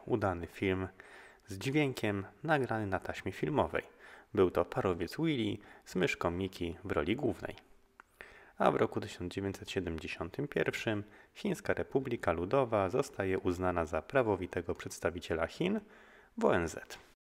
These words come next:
I jeszcze mamy rok tysiąc dziewięćset dziewięćdziesiąty szósty, kiedy to lot dziewięć sześć jeden Ethiopian Airlines zostaje porwany i rozbija się na Oceanie Indyjskim, w wyniku czego ginie sto dwadzieścia pięć osób.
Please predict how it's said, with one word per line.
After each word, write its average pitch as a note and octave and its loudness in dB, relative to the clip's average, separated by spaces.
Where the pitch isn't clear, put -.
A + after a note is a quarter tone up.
I F3 -2
jeszcze G#2+ 0
mamy F2 0
rok F2 -2
tysiąc G2+ -2
dziewięćset F#2 0
dziewięćdziesiąty E2+ -2
szósty, G2 0
kiedy G2+ 4
to E2 -2
lot F#2+ 2
dziewięć F2+ 0
sześć - -4
jeden F#2+ 2
Ethiopian F#2 0
Airlines F#2 0
zostaje E2+ -2
porwany E2+ 0
i F3 4
rozbija F#2 0
się E2 -4
na A#2 0
Oceanie E2+ -4
Indyjskim, G2 -2
w B2+ -4
wyniku A#2 0
czego E2+ 2
ginie F#2+ -2
sto - -2
dwadzieścia F2 -2
pięć D#2 -4
osób. - -8